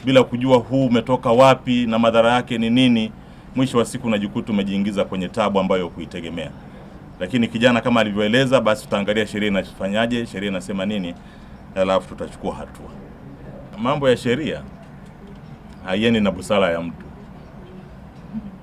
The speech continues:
Ingekuwa ni busara hiyo, unakuta mzee amefanya ujambazi, lakini kwa busara unamwangalia amezeeka, basi tungekuwa tunawapeleka mahakamani. Mimi Kamishna Siro nipo kwa sababu sheria imetamka niwepo, na kazi yangu nisimamia sheria,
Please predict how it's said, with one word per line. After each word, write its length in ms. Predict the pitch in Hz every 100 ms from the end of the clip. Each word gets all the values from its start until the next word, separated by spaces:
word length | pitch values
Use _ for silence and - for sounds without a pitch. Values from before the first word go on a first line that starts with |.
| -
Ingekuwa 380 | 110 113 110 139
ni 100 | 123
busara 400 | 117 120 139 131 127
hiyo, 200 | 135 117
unakuta 440 | 113 120 123 120
mzee 360 | 117 117 131 123
amefanya 460 | 113 104 123 117
ujambazi, 800 | 110 110 110 127 127 120 123 120 -
lakini 340 | 107 - 123 117
kwa 160 | 113
busara 320 | 110 110 123 120
unamwangalia 600 | 110 110 110 110 120 110
amezeeka, 720 | 107 98 110 120 117 117 104 - - - - - - 107
basi 240 | 123 -
tungekuwa 340 | 123 113 107 107
tunawapeleka 580 | 95 90 90 92 90 80
mahakamani. 520 | 73 78 76 71 85
Mimi 200 | 160 160
Kamishna 420 | 139 139 139 131
Siro 260 | 127 147 131
nipo 220 | 139 123
kwa 100 | 98
sababu 220 | 120 113
sheria 260 | 98 107 110
imetamka 500 | 104 98 104 113 110
niwepo, 440 | 120 127 - 90 - - - - - - -
na 120 | 110
kazi 300 | 127 123 123
yangu 240 | 156 151 117
nisimamia 460 | 110 113 113 113
sheria, 460 | - 113 127 107